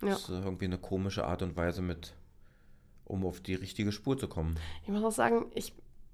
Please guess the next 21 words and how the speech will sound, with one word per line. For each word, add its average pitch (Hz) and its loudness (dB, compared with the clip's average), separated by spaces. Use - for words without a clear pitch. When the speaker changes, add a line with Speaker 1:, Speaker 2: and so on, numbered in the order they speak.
Speaker 1:
bin 208 6
grundsätzlich 220 4
bin 220 6
ich 220 2
auch 208 2
ein 220 2
sehr 208 2
positiver 208 0
Mensch, 208 2
aber 208 10
mich 233 6
stören 226 8
Leute, 214 8
die 196 6
halt 196 2
nur 202 10
positiv 190 2
sind 185 2
die 196 -6
ganze 180 0
Zeit. - -6